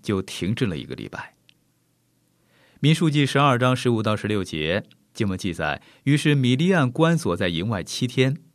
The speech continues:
百姓没有行路，只等到把米利暗领进来。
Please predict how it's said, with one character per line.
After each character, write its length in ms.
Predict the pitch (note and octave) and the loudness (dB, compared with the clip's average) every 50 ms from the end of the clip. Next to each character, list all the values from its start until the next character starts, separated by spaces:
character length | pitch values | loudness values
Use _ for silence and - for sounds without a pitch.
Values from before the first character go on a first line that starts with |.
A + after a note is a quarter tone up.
| _ _ _ _ _ _ | _ _ _ _ _ _
百 160 | - G2+ G2+ G2 | 0 2 2 2
姓 200 | - - A2 G#2 | 2 0 -2 -2
没 100 | G#2 G#2 | -2 -2
有 120 | G#2 F2+ | -4 -4
行 280 | - - - D#2+ F#2 B2 | -6 -6 -6 -6 -4 -4
路， 200 | C3+ G#2+ - - _ _ _ _ _ _ _ _ _ _ | -4 -4 -4 -8 _ _ _ _ _ _ _ _ _ _
只 120 | - E3+ | 4 6
等 120 | F#3 F#3+ D#3+ | 6 6 6
到 120 | D#3+ D#3+ | 4 2
把 160 | D3 C#3+ D3 | 2 2 2
米 140 | D3 C3 G2+ | 2 0 0
利 160 | G2 A2 A#2+ | 0 0 0
暗 160 | B2+ B2 G#2+ F#2 | 0 0 0 -2
领 180 | E2+ D2 C2 | -2 -4 -6
进 200 | - - A2 F#2+ | -6 -8 -8 -8
来。 240 | D#2 C2+ - - - | -6 -8 -10 -12 -16